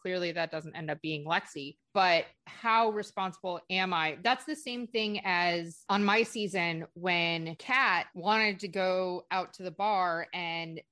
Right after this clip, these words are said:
Lee was down in the crew area and he said, "No, I don't want you to go out. No, I don't want you to go out." And then she runs out anyway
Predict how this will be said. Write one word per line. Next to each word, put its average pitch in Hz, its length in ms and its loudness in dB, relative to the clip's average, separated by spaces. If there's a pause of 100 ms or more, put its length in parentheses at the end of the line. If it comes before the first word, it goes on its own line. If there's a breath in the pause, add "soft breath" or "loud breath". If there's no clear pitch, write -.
(120)
Lee 240 320 0
was 185 220 -2
down 180 240 2
in 175 60 -4
the 165 80 -6
crew 330 360 -4
area 170 540 2
and 190 100 -6
he 196 120 -6
said, 190 220 -2
"No, 175 120 0
I 175 80 0
don't 165 160 -8
want 160 160 -10
you 151 100 -10
to 151 100 -14
go 160 160 -4
out. 156 300 2
No, 165 140 -2
I 156 80 2
don't 151 200 -6
want 151 180 -6
you 151 80 -4
to 147 40 -8
go 165 160 0
out." 180 300 4
And 165 100 -4
then 160 80 -4
she - 160 -12
runs 175 320 2
out 175 220 4
anyway 151 800 2